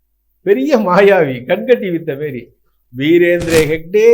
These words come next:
அவன் தம்பி, அவன் பையன், பேரன் வரைக்கும் இன்னைக்கு நடந்திருக்கு. கவர்மெண்ட் சொல்றது, அந்த வி-, பீமா சொல்றது நானூறு, இன்னொரு சைபர் சேர்த்துங்க, நாலாயிரம் பேர் இருக்கலாம். இவன் என்ன பண்ணுவான்னா,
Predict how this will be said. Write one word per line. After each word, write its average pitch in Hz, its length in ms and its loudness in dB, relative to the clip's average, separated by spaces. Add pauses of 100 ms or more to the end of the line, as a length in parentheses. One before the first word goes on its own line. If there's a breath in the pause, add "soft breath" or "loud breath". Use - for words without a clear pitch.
(240)
அவன் 123 360 -6
தம்பி, 180 580 -6 (240)
அவன் 117 380 -8
பையன், 190 640 -2 (220)
பேரன் 196 460 2
வரைக்கும் 214 380 0
இன்னைக்கு 160 220 -10
நடந்திருக்கு. 117 460 -14 (1120)
கவர்மெண்ட் 247 640 4
சொல்றது, 220 500 -2 (220)
அந்த 196 260 -2 (120)
வி-, 170 400 0
பீமா 240 400 -2
சொல்றது 208 380 -4
நானூறு, 175 560 -2 (440)
இன்னொரு 269 260 -6
சைபர் 285 420 -8
சேர்த்துங்க, 233 460 -6 (1120)
நாலாயிரம் 208 880 2
பேர் 214 200 -4
இருக்கலாம். 117 380 -10 (1400)
இவன் 139 180 -4
என்ன 202 220 0
பண்ணுவான்னா, 185 500 0